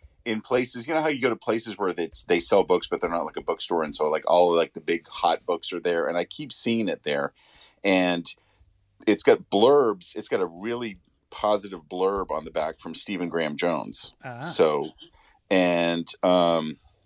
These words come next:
Speaker 1: uh, and also the, the author of Mexican Gothic also left a blurb. And it's supposedly, like, so, so I'll read you Stephen Graham Jones' blurb. It says, "It's metal to the end. It's Denver to the core. It's native without trying.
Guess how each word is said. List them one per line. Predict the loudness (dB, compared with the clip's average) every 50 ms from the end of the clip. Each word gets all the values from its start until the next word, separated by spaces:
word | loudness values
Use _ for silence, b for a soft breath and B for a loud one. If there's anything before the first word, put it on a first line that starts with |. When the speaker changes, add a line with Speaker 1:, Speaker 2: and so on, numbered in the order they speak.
| _ _ -14 -10 -2 2
Speaker 1:
uh, | 4 6 6 6 4
and | 2 2 4
also | 4 2 2 0 0 0
the, | 0 -2 -6 _
the | -6 -2 0
author | 0 0 0 -2 -2 -4 -4 -2 -2
of | -2 -2 -2 -4 -4
Mexican | -6 -8 -8 -8 -10 -12 -8 -2
Gothic | 0 0 0 0 -2 -4 -6 -4
also | -6 -6 -6 -6 -6
left | -6 -8 -8 -10
a | -14 -12
blurb. | -4 -2 -2 0 0 -2 -6 -10 b b b b b b b b b 2
And | 2 4 2
it's | 2 0 -4
supposedly, | -8 -2 2 4 4 4 4 0 0 2 2 4
like, | 6 6 6 6 4 4 0 -8 -16 -18 _ _ _ _ _ _ _ _ _ _ _ _ _ _ _
so, | 2 6 6 6 6 4
so | 2 2 4 4 4
I'll | 4
read | 0 -2 -6 -8 -8
you | -10 -10
Stephen | -10 -8 -6 -6 -4 -4 -2
Graham | -2 0 0 0 -2 -4
Jones' | -4 -6 -6 -6 -8 -6
blurb. | -2 0 2 2 2 0 -4
It | -6 -2
says, | 0 2 2 0 -2 -6 -4
"It's | -4 -4 -4
metal | -4 0 4 6 6 6 6 4 2 0
to | 0 -2
the | -2 -2 -2 -2
end. | 0 0 0 -2 -4 -6 -8 -10
It's | -12 -12 -12 -14
Denver | -8 _ 4 6 6 6 4 2 0 0 0
to | -2 -6
the | -6 -6
core. | -6 -4 -4 0 2 2 2 2 2
It's | -2 -6 -8 -8
native | -6 -2 -2 0 0 0 0 -2 -2 -2
without | -4 -2 0 0 0 -2 -4
trying. | -6 -4 -2 0 0 0 0 -2 -2 -4 -6 -8